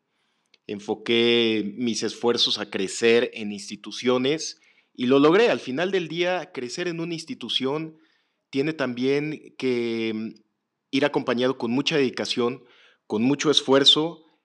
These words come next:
y sobre todo también con, con mucho manejo de relaciones internas, mucho manejo de estrés y sobre todo también de dar resultados, dar resultados efectivos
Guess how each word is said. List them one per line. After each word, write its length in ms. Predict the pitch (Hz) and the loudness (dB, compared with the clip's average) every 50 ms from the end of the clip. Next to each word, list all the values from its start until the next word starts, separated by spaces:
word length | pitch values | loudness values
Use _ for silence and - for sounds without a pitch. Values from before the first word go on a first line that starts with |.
| _ - | _ -10
y 140 | 127 120 - | -8 -6 -6
sobre 320 | - 127 120 127 123 123 | -4 -2 -2 -2 -2 -2
todo 520 | 123 - 139 139 147 147 156 156 156 156 | -2 -2 -2 0 0 0 0 -2 -2 -4
también 600 | 156 151 135 123 120 123 127 135 135 139 139 143 139 | -4 -8 -8 -8 -6 -4 -4 -4 -2 -4 -4 -6 -8
con, 800 | - - 135 135 131 123 120 117 117 113 113 113 110 113 113 - - _ | -10 -6 -4 -4 -2 -2 -2 -4 -4 -4 -6 -6 -8 -8 -10 -12 -14 _
con 180 | - 123 117 | -6 -4 -2
mucho 300 | 120 127 143 143 - 175 | 0 0 -2 -2 -2 -2
manejo 400 | 170 156 139 127 127 - - 143 | 0 0 0 0 -2 0 2 2
de 80 | 135 127 | 2 2
relaciones 720 | 120 113 110 107 104 - - 123 120 123 123 - - 107 | 2 0 -2 -2 -4 -4 -4 -4 -4 -4 -4 -6 -6 -6
internas, 800 | 101 101 101 - 120 120 123 127 131 131 131 139 - - - _ _ _ - | -6 -6 -2 0 2 2 2 2 0 -2 -2 -2 -6 -10 -14 _ _ _ -8
mucho 260 | - 120 117 - 135 | -8 -6 -4 -4 -2
manejo 360 | 123 117 113 110 101 - 113 101 | -2 -2 -2 -2 -4 -4 -6 -4
de 60 | 95 | -4
estrés 600 | - - - 123 127 127 135 131 - - - _ | -8 -4 0 2 4 4 4 2 0 -8 -12 _
y 440 | - 117 120 123 131 139 139 143 143 | -6 -2 0 2 2 2 2 0 0
sobre 340 | - - 123 107 110 107 101 | -2 -4 -4 -4 -4 -4 -6
todo 600 | - - 120 117 123 127 127 135 135 131 - _ _ | -4 0 2 2 4 2 2 0 -2 -6 -14 _ _
también 560 | - 117 110 110 107 110 117 120 123 131 131 - - - - - - - _ _ - | -8 -6 -6 -4 0 0 0 0 0 -2 -4 -10 -20 -20 -20 -20 -20 -20 _ _ -4
de 120 | 120 117 | 0 4
dar 160 | 120 123 127 | 6 6 6
resultados, 680 | 131 131 - - 123 110 - 135 127 131 135 143 135 - | 6 2 0 -2 -4 -4 2 4 4 6 6 4 2 2
dar 160 | 127 123 120 | 0 0 0
resultados 600 | 135 127 - 120 113 101 - 123 123 131 127 - 123 | 0 -2 -4 -6 -8 -2 -2 0 0 0 -2 -4 -8
efectivos 840 | - - 110 98 - - - 147 151 143 151 160 160 151 - - | -8 -6 -8 -8 -8 -6 -2 -2 0 0 0 0 0 0 0 -2